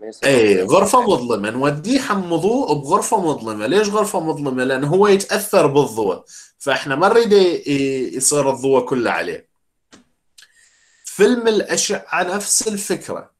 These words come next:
Speaker 2: يتأثر بالضوء، هو فيلم يتأثر بالضوء. فالأشعة من تمر،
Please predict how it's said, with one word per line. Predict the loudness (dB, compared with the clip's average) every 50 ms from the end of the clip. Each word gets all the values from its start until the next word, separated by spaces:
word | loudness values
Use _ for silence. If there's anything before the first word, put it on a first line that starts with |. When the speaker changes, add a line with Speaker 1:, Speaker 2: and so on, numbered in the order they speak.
| _
Speaker 2:
يتأثر | -6 -6 -6 -6 -6 -10 -6 -4 -4 -4 -4 0 2 2 2
بالضوء، | 4 4 2 2 2 0 -2 -2 -2 -2 -4 -8 _ -8 -2
هو | -2 -2 -2
فيلم | -2 -2 0 0 0 0 0
يتأثر | -4 -6 -8 -8 -8 -8 -8 -6 -2 -4 -4 -2
بالضوء. | 0 -2 -2 -2 -2 -8 -8 -8 -10 -14 _ _ _ _ _ _ _ _ _ _ _ _ _ _ _ _ _ _ _ _ _ _ _ _ _ _ _ _ _
فالأشعة | 0 4 6 6 6 6 6 4 4 4 2 0 -2 -6 -6 -6 -4 -4 -4 -4 -4 -6 -6 -8 -8 -8 -6 -4 -2 -2 -2 -2 -2 -2 -2
من | -2 0 0 0
تمر، | -2 -2 -2 0 0 0 0 -2 -6